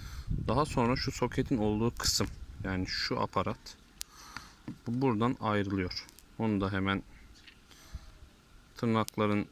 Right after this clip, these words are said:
boşluğunu aldığınızda çıkıyor. Ben çıkardım daha önce. Çünkü biraz zor oluyor. Takmadım o yüzden. Şu şekilde. Ve daha sonra önünüze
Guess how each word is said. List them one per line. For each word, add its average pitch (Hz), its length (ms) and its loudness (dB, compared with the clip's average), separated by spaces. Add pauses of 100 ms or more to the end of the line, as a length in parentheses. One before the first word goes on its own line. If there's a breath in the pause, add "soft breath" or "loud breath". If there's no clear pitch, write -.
boşluğunu 107 580 -2
aldığınızda 101 800 0 (180)
çıkıyor. - 500 -6 (360)
Ben 92 120 -2 (580)
çıkardım 95 480 0
daha 90 200 0
önce. 90 320 -2 (920 loud breath)
Çünkü 104 240 0
biraz 110 200 4
zor 104 180 4
oluyor. 104 380 4
Takmadım 92 480 0
o 92 80 0
yüzden. 90 220 -2 (3750 loud breath)
Şu - 160 -4
şekilde. - 500 -2 (1500 loud breath)
Ve 120 100 2
daha 135 160 6
sonra 117 220 4
önünüze 120 420 6